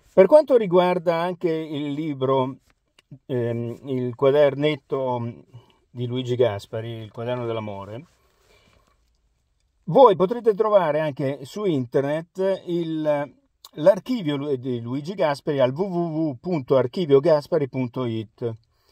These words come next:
Mentre nel mio canale sulla community potete trovare le conferenze di Luigi Gaspari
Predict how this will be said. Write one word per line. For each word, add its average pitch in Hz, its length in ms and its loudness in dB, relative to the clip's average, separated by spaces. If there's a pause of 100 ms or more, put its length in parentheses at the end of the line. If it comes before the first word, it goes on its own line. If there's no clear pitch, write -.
(420)
Mentre 233 420 0
nel 190 160 6
mio 247 180 4
canale 175 600 4
sulla 196 260 6
community 165 800 0
potete 226 380 2
trovare 170 500 2
le 160 200 0
conferenze 185 1080 -2
di 147 240 -6
Luigi 156 400 -4
Gaspari 127 720 -2